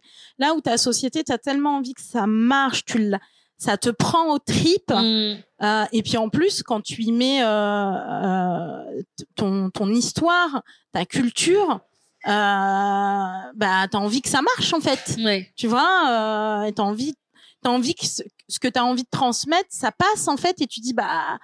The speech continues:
Speaker 1: parce que les gens sont pas prêts, enfin,
Speaker 2: Mm.
Speaker 1: tu dis, je peux pas en vivre, euh,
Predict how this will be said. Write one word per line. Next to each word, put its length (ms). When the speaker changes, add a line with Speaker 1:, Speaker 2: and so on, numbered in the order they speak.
Speaker 1:
parce 120
que 100
les 100
gens 140
sont 160
pas 140
prêts, 380
enfin, 1040
Speaker 2:
Mm. 40
Speaker 1:
tu 120
dis, 140
je 80
peux 100
pas 180
en 160
vivre, 640
euh, 520